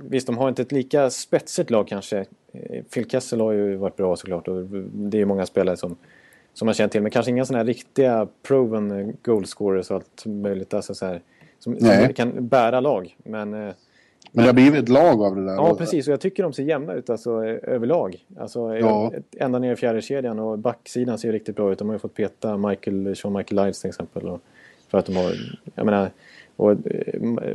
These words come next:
Speaker 1: Morgan Riley till exempel, som kom in där och varit bra sista matcherna, och, och så, och även Jonathan Bernier i målet.
Speaker 2: Ja,
Speaker 1: Och så, och Reimer.
Speaker 2: jättebra. Och Dave Bowen har varit ett stort lyft
Speaker 1: Ja, verkligen.
Speaker 2: i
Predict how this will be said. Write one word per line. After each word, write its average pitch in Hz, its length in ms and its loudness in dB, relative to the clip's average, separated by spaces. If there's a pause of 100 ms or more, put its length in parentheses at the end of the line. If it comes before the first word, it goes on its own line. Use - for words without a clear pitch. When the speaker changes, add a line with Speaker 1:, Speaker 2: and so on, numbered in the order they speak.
(240)
Speaker 1:
Morgan 113 480 2
Riley 110 280 4
till - 80 -8
exempel, 92 280 -8
som 95 160 -6
kom 92 180 -6
in 90 100 -6
där 87 100 -4
och 87 60 -6
varit - 440 -16
bra 101 420 -4
sista - 240 -6
matcherna, 87 440 -6
och, 85 140 -10 (320)
och - 80 -10
så, 120 100 4
och - 220 2 (220)
även 107 320 0
Jonathan 107 380 -2
Bernier 104 380 0
i 107 60 -2
målet. 101 400 -6 (720)
Speaker 2:
Ja, 131 140 4
Speaker 1:
Och 123 60 0
så, 143 360 6
och 113 60 4
Reimer. 107 280 4
Speaker 2:
jättebra. 120 200 0
Och 117 200 4
Dave 127 200 4
Bowen 131 460 6
har 120 100 2
varit 113 360 4
ett 101 80 -12
stort 95 380 -4
lyft 95 240 -8
Speaker 1:
Ja, 90 160 -2
verkligen. 95 300 -2
Speaker 2:
i 104 40 -12